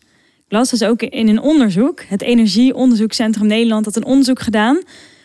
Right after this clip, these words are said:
dat jongeren dus duurzame energie wel belangrijk vinden, maar dat ze zichzelf nog niet helemaal zien werken in de wereld van duurzame energie. En ze hadden dus een onderzoek gedaan, eh, waarin ze jongeren van zeventien tot zesentwintig jaar vroegen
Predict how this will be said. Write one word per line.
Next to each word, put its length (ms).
dat 180
jongeren 280
dus 200
duurzame 500
energie 500
wel 160
belangrijk 500
vinden, 480
maar 240
dat 180
ze 80
zichzelf 440
nog 160
niet 300
helemaal 380
zien 200
werken 400
in 120
de 120
wereld 360
van 400
duurzame 480
energie. 320
En 80
ze 80
hadden 340
dus 140
een 160
onderzoek 400
gedaan, 460
eh, 140
waarin 300
ze 120
jongeren 320
van 160
zeventien 540
tot 140
zesentwintig 520
jaar 240
vroegen 480